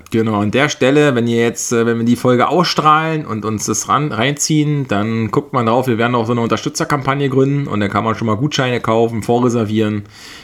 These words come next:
Ihr könnt ja zeitnah bezahlen, ihr müsst nicht so weit im Voraus bezahlen, wenn ihr jetzt keinen Gutschein nehmt. Ähm, aber ich verspreche euch eins, wenn's wieder erlaubt ist mit dem Reisen, dann ist auf jeden Fall Made in Germany, äh, Reisen angesagt.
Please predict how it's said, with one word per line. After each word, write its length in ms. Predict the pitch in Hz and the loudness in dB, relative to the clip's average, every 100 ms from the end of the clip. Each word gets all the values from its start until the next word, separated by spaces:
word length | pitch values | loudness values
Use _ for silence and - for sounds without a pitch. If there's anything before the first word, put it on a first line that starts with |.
| - | -6
Ihr 100 | 101 | -2
könnt 200 | 120 131 | 0 0
ja 100 | 110 | 0
zeitnah 580 | - 127 147 139 139 135 | 0 -2 0 2 4 4
bezahlen, 460 | 135 - 127 127 | 0 0 2 2
ihr 80 | 117 | 0
müsst 180 | 123 - | -4 -4
nicht 120 | 135 | -2
so 80 | 123 | 0
weit 140 | 123 | 0
im 100 | 120 | -2
Voraus 540 | - 120 113 123 120 120 | -2 0 2 2 0 -4
bezahlen, 460 | 110 - 110 113 | -6 -2 0 0
wenn 100 | 107 | 0
ihr 60 | 101 | -2
jetzt 140 | 101 | -2
keinen 200 | - 127 | -2 -2
Gutschein 280 | 139 135 127 | -2 0 -2
nehmt. 300 | 123 123 123 - - - - - - | 0 -2 -4 -12 -20 -18 -16 -16 -6
Ähm, 320 | 104 104 104 - | 0 0 0 -2
aber 420 | 107 104 107 - - | 0 0 -2 -8 -6
ich 160 | 117 - | -4 -2
verspreche 440 | 120 - 123 135 | -4 -2 -2 2
euch 180 | 123 113 | 0 0
eins, 440 | 120 151 180 - - | -2 -2 -2 -6 -4
wenn's 260 | 117 151 151 | -2 -2 0
wieder 160 | 147 139 | 2 2
erlaubt 360 | 123 135 - | 2 2 0
ist 160 | 175 180 | -4 0
mit 80 | 165 | 0
dem 40 | |
Reisen, 400 | 147 165 180 202 - _ _ _ _ _ - | 0 0 0 -4 -6 _ _ _ _ _ -10
dann 200 | - 113 | -4 -2
ist 220 | 113 120 123 | 0 0 0
auf 120 | 110 | 2
jeden 180 | 135 143 | 0 2
Fall 160 | 143 | 0
Made 200 | 127 127 | 2 2
in 60 | 123 | 2
Germany, 480 | 120 131 160 170 175 | 4 4 2 0 0
äh, 80 | 156 | 0
Reisen 480 | 156 151 160 156 165 | 0 2 2 0 -2
angesagt. 540 | 165 170 175 190 - | -2 0 0 -2 -6